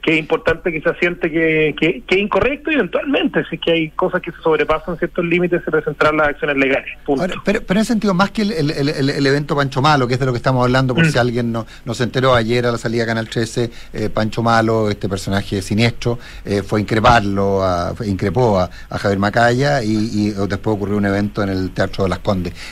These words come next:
Speaker 2: pero un evento similar en el Teatro de Las Condes. Pero, pero, eh, la visión porque de repente la gente que hace ruido da la sensación de que es mucha y que es muy importante.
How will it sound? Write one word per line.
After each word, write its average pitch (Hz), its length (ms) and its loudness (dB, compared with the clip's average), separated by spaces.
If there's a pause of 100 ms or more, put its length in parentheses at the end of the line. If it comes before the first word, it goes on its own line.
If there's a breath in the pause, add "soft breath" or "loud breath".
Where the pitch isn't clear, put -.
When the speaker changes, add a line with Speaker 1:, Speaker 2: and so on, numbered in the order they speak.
(140 loud breath)
Speaker 2:
pero 120 540 4
un 113 180 -2
evento 110 240 -2
similar 107 220 0
en 107 80 2
el - 20 -6
Teatro 110 160 -6
de 110 80 -2
Las - 40 -8
Condes. 98 180 -2 (260 loud breath)
Pero, 175 320 2
pero, 170 260 0
eh, 214 220 -6
la 185 160 4
visión 226 480 2 (400 loud breath)
porque 175 200 0
de 190 220 -2
repente 226 640 0
la 151 140 2
gente 202 260 2
que 233 60 2
hace 196 180 0
ruido 165 540 2
da 127 200 2
la 190 120 2
sensación 180 420 -2
de 170 100 -2
que 165 140 0
es - 140 -4 (160 loud breath)
mucha 139 520 0
y - 60 -14
que 139 120 -2
es 131 60 0
muy 135 180 0
importante. 95 720 -4